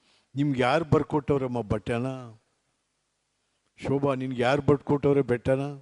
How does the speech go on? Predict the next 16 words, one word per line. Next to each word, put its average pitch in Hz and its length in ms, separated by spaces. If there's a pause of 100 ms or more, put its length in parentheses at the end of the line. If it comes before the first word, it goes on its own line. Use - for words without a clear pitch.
(1400)
ನಿಮ್ಗೇನ್ 151 440
ಅಧಿಕಾರ 165 480
ರೀ 143 100
ಇದೆಲ್ಲ 135 260
ಹೇಳಲಿಕ್ಕೆ? 135 580 (280)
ಯಾರು 160 280
ಅಧಿಕಾರ 170 380
ಕೊಟ್ಟವ್ರು 151 420
ನಿಮ್ಗೆಲ್ಲ? 135 440 (460)
ನಿಮ್ಗೆ 170 360
ಪ್ರತಾಪ್ 160 480
ಸಿಂಹ 147 200
ಏನೇನು 156 340
ಪ್ರಲಾಪ 156 480
ಮಾಡ್ತಾ 151 400
ಇದ್ರಿಲ್ಲ, 139 200